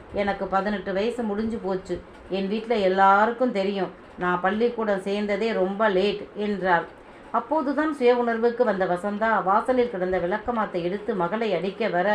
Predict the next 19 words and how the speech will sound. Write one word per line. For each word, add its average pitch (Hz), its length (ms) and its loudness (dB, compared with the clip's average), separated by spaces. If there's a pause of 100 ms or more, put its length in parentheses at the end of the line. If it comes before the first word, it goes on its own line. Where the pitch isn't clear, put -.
(440)
குறுக்கே 247 380 4
வந்தான் 185 520 2
அவள் 185 240 2
கணவன். 175 400 0 (440)
அவனை 202 400 2
தடுத்த 214 480 2
கனி, 190 260 0 (500)
"நீங்க 196 280 -2
தள்ளி 208 300 0
போங்க, 185 360 0 (460)
இது 185 280 0
என் 196 200 2
விஷயம், 208 440 -2 (100)
என் 190 200 0
அம்மா 190 300 2
என்ன 208 440 0
செஞ்சாலும் 196 480 0
நீங்க 175 180 0
வராதீங்க, 180 540 2